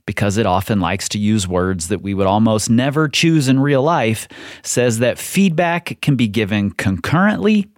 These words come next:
or terminally. This means that you can discuss it during the attempts, concurrently, or afterward, maybe on the drive home, terminally. The sports scientists, they say that there's a difference.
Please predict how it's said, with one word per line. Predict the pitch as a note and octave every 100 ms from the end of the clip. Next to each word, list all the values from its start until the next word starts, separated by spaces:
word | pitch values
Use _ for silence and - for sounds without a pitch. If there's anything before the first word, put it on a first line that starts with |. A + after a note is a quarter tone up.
| - - _ -
or | C3+ C3 C3 A2+ _ _ -
terminally. | - G2 E2+ D2+ C2 - - _ _ _ _ _ _ - -
This | F3+ -
means | E3+ D#3 B2+
that | C3
you | A#2
can | A#2+ G#2
discuss | G2+ - - G#2 -
it | - _ -
during | E2 F#2+ C#3
the | D#3
attempts, | E3 - F#3 A3+ - - - - -
concurrently, | F2 - E2+ F#2+ C#3+ G3 A#3 - - - -
or | E3+ F3+ F3 - _ _ -
afterward, | G3 - G#2+ E2 B1 -
maybe | F#2+ F#2 G2
on | G2+
the | A2+
drive | A2+ B2 C3
home, | - G#3 F2+ C#2 - - - - _
terminally. | - E3 C#3+ F#2 E2 D#2 - _ _ _ _ _ _ _ _
The | -
sports | - - - C#4 -
scientists, | - G2+ F2 E2+ F2+ F#2 - - -
they | D3+ G#3+
say | - D3 D3 C#3+
that | B2+ G#2+
there's | G#2 G#2 F#2
a | F#2+
difference. | E2 G2+ E2+ - C2+ - - -